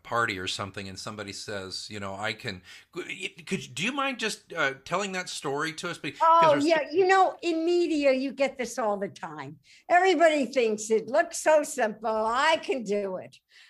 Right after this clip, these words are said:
Speaker 2: Okay, so <laughs> poor, poor Carol's at this meeting, and this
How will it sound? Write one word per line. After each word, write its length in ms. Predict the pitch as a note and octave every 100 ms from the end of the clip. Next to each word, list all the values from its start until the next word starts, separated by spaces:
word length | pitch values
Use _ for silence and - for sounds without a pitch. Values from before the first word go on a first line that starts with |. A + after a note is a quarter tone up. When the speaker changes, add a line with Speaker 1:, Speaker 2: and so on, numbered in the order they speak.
| -
Speaker 2:
Okay, 420 | A3+ A#3+ C#4+ C#4
so 320 | C4+ - C#4
<laughs> 160 | A3 -
poor, 400 | F#4+ E4+ F#4+ - - A4 E4+ -
poor 420 | G4 - - C#5+ C#4+
Carol's 500 | - D4 D4 C4+ C#4
at 300 | B3+ D#4 -
this 260 | C#4 B3+ B3+
meeting, 600 | A3+ A3+ G#3 G#3+ G#3+ A3 - - - -
and 200 | B3 B3+
this 340 | B3 A#3 -